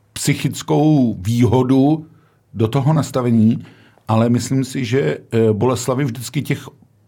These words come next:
osmnáct minut té pauzy, které při playoff, eh, následují před prodloužením, stačilo, aby vlastně to hodila za hlavu a všechny ty tři nastavení, v tom prvním případě o nájezdech, jak už jsme o tom mluvili,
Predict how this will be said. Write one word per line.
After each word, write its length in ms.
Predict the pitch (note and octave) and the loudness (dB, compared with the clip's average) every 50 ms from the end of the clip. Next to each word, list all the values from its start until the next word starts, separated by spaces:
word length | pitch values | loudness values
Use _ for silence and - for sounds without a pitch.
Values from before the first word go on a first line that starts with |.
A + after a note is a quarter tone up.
| _ _ - | _ _ -8
osmnáct 540 | B2 - - C3+ B2+ C#3 C#3+ C#3 B2 - | -6 -4 0 0 0 2 0 0 -2 0
minut 340 | B2 B2+ B2 C3 C3 C3 - | 0 2 2 2 0 -2 -6
té 200 | - D3 C#3 C#3 | -4 -4 -4 -4
pauzy, 720 | C3+ - C3 A#2+ A#2 A#2 G#2+ F#2+ B2 A#2 A#2 D3 E3 - - - - _ _ _ | -2 -2 -2 0 0 0 0 2 2 2 2 0 -2 -6 -12 -20 -20 _ _ _
které 320 | - - A#2+ A#2 B2 B2+ A2+ | -8 -4 -2 0 0 -2 -2
při 180 | A#2 - B2 | -4 -6 -10
playoff, 500 | A#2 A#2+ C3 B2 C3 B2+ B2 A#2+ - - - - - | -6 -4 -4 -2 -2 -2 -4 -6 -8 -14 -14 -6 -4
eh, 160 | A2+ A2 G#2+ | -2 0 0
následují 460 | A2+ A#2+ A2+ A2 - B2 A#2+ B2 C3 | 0 -2 -2 -2 -2 -2 0 0 -2
před 220 | B2+ - A#2 G#2+ | -2 -4 -10 -8
prodloužením, 680 | - A#2 A#2+ A2+ A2+ A2 G#2 A2+ A2 A#2 A#2 B2 C3+ C3+ - - - - _ - | -6 -4 -2 0 0 0 2 2 2 2 2 2 0 -2 -6 -12 -20 -20 _ -18
stačilo, 800 | - - - B2 - - - A#2+ A#2+ B2+ C3 C3+ D3 D3 - - | -12 -4 -4 -4 -4 -2 -2 0 0 2 2 0 0 -2 -4 -4
aby 480 | - A2+ A2 A2+ B2 B2+ C3 C3+ C3+ - - - | -4 -4 -2 0 0 0 0 -2 -4 -6 -10 -8
vlastně 320 | G#2 G#2+ A2 G#2 - C3+ A#2 | -2 -2 -2 0 0 -2 0
to 120 | C#3+ C3 | 0 0
hodila 320 | - C#3 C3+ C3 D3 D3 C3+ | 0 0 0 0 0 0 0
za 100 | A#2+ A#2+ | 0 0
hlavu 500 | G#2 B2 B2 A2+ A2+ A#2 B2+ D3 - - - - _ _ _ _ _ _ _ - | 0 0 0 2 2 2 2 0 -2 -6 -14 -20 _ _ _ _ _ _ _ -8
a 80 | A2 A2+ - - | -8 -8 -8 -10
všechny 340 | - - - - B2 C#3+ D3 | -8 -6 -6 -4 -2 -2 -2
ty 140 | B2 D3+ B2 | -2 -4 -8
tři 380 | A2+ - - C3+ C3+ C#3+ C#3+ - - - | -8 -4 -2 -2 -2 -2 -4 -8 -12 -6
nastavení, 680 | - A2 G#2+ - - A2+ A2 B2 A#2+ B2 C3 C3+ C#3+ C3 - | -4 -4 -4 -2 -2 0 0 2 2 2 2 2 0 -6 -10
v 80 | - | -8
tom 140 | - B2+ A#2 | -4 -2 -2
prvním 240 | A2+ - A#2 A2+ A2 | -2 0 0 -2 -2
případě 300 | A2+ A#2 A2 A2 A2 A2+ | -2 -2 -4 -4 -4 -4
o 80 | F2+ G#2 | -4 -4
nájezdech, 400 | G#2+ G#2+ G#2+ A2 G#2+ A#2+ A2 A2+ | -2 -2 -2 -2 -4 -6 -8 -10
jak 160 | G2+ - - | -14 -16 -16
už 60 | - | -14
jsme 120 | - G#2+ | -12 -10
o 60 | G#2+ G2 | -6 -4
tom 120 | A#2 A#2+ | -2 -2
mluvili, 360 | A2 F#2+ G2+ G#2 A2 B2 C#3+ | -2 -2 -2 -2 -4 -4 -6